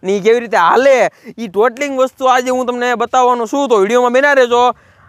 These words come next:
આ મારી પાછળ જઈ રહ્યું છે બોટું છે, ત્રણ બોટું, ઈ બોટે આપણે જવાનું છે. અને હું તમને આજે ઈ બોટની અંદર, અંદર શું શું હોય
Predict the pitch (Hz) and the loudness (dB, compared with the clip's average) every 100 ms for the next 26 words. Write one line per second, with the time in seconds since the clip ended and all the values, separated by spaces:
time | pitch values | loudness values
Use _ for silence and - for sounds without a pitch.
0 | - 180 208 220 214 226 220 240 247 220 | -6 -2 0 0 -2 -4 -4 -6 -4 -2
1 | 190 233 233 226 262 254 240 - 226 220 | 0 0 0 0 2 2 -2 -4 -2 0
2 | 233 226 220 220 214 190 233 240 226 220 | 2 2 0 -2 -4 -2 0 0 0 0
3 | 208 254 285 269 226 220 196 - _ - | 2 2 2 0 0 0 0 -2 _ -18
4 | - 180 190 202 233 240 240 240 233 220 | -10 -4 -2 -2 -2 -2 -2 0 0 2
5 | 220 240 233 233 240 233 226 - 202 254 | 0 0 -2 -6 -4 -4 -6 -8 -6 0
6 | 262 240 240 190 147 - 214 285 302 240 | 0 0 -8 -12 -12 -4 -2 2 2 2
7 | 269 254 262 254 262 | 0 0 0 2 2